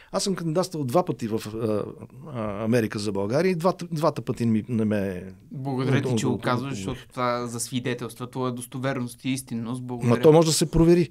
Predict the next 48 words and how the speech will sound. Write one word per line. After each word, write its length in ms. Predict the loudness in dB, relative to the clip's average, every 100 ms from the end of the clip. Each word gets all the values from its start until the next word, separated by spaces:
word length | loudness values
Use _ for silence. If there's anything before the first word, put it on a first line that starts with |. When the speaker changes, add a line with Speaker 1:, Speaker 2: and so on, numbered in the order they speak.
| -4
Speaker 2:
Да, 120 | 0
да, 280 | 2 2 0 -2
да. 180 | 0 2
Speaker 1:
Макар 220 | 4 4
че, 180 | 2 2
честно 320 | 2 2 4
казвам, 280 | 4 6 6
не 120 | 6
съм 200 | 6 4
кандидатствал 380 | 4 2 4 4
писмено, 400 | 4 6 4 4
просто 240 | 4 2
отидах 300 | 2 0 2
на 120 | 4 6
разговор 400 | 6 4 -2 -4 0
един 240 | 4 6
път, 220 | 6 2 -2 -20 -20 -10 0
нали, 240 | 4 4 4
реших, 280 | 2 2 0
че 120 | -4
втори 220 | 2 2
път 180 | 4 2
няма, 280 | 4 4 4
ама 180 | 2 2
там 200 | 2 2
някой 280 | 2 4 2
ми 60 |
каза: 260 | 4 6 6
„Бе, 100 | 6
иди, 160 | 4 2
иди, 200 | 2 0
все 160 | 0
пак 180 | 2 2
може 200 | 2 0
да 60 | -2
стане.“ 340 | 0 0 0 -6 -16 -20 -20 _
След 240 | -8 -6 -6 -8 -2
няколко 300 | 0 0 -4
години 320 | 0 4 4
пак 240 | 2 -2 0
пробвах, 520 | 2 2 2 -2 -12 _ -20
отново 400 | -6 2 6 6
по 100 | 6
същия 260 | -2 -4 -2
начин, 220 | 0 2
мълчалив 440 | 4 4 4 4 4
отказ. 480 | 2 0 -6 -6 -12 _ _ _ -6
Защо? 440 | -2 2 2 2